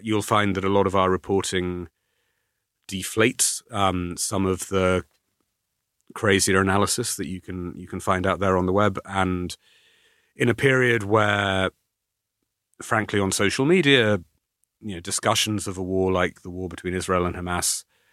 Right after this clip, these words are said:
uh, is, is wild and often inaccurate, I think we do offer some accuracy. So please do look at our work.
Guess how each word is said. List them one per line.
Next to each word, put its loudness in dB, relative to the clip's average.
uh, 2
is, -8
is -12
wild 2
and -6
often -6
inaccurate, -6
I 2
think -10
we -14
do -8
offer -10
some -12
accuracy. -12
So -6
please 4
do 4
look -4
at 2
our 2
work. 4